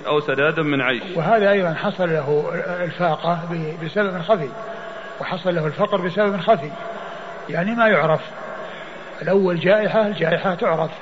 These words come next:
Speaker 2: الناس يعني يشاهدونها ويعاينونها، وأما الثاني فهو أمر خفي، ولكن هذا لا يكفي أن يقال أو يقول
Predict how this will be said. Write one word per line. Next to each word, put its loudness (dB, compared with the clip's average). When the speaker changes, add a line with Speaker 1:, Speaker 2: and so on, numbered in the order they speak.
Speaker 2:
الناس -6
يعني -4
يشاهدونها 0
ويعاينونها، 0
وأما 0
الثاني -2
فهو 4
أمر 2
خفي، 2
ولكن 2
هذا 4
لا 6
يكفي 2
أن 0
يقال 2
أو -6
يقول 4